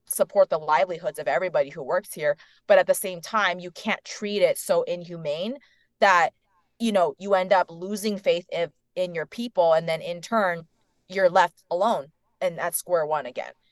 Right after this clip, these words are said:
And so, you know, the way I see it from my position, but also,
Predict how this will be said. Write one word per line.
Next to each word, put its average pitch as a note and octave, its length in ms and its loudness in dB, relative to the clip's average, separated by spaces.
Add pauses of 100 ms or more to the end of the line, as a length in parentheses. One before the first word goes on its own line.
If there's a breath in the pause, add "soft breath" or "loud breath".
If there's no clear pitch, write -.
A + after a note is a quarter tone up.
(180)
And F3+ 180 -4
so, E3+ 480 6 (180)
you F#3 120 -8
know, D#3 300 0 (200)
the F#3 100 4
way F3 180 4
I E3 140 2
see F#3+ 280 -6
it F3+ 160 2
from E3+ 120 -4
my D#3+ 140 0
position, F3 520 -4
but D#3+ 140 2
also, D#3 520 2